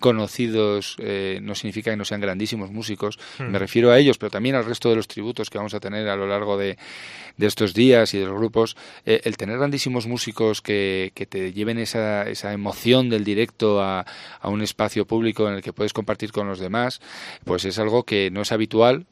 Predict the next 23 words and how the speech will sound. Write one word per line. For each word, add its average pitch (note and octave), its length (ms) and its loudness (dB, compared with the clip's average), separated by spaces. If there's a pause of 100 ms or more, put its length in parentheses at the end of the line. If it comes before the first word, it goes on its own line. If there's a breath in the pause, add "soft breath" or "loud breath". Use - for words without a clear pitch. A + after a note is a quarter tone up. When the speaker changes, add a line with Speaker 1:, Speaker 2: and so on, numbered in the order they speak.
(120)
Speaker 1:
Eh, - 360 -16
otros, G#2 280 -8
otros G2+ 240 -8
se G2 60 -2
lo G#2 80 0
pueden G#2 200 -2
permitir, G2+ 420 -2
eh, G2+ 120 0
mejor G2+ 360 2
porque G2+ 180 -4
están G#2 180 -6
en F#2+ 40 -8
ciudades G#2+ 240 0
más G2+ 140 -8
grandes A2+ 320 -2
y G2+ 40 -4
es F#2+ 100 -10
más G2 160 -10
fácil A#2 360 -2
y G2 80 -2
la F#2 100 -2
Speaker 2:
Ujú. F#2 100 -8
Speaker 1:
gente G2 400 -4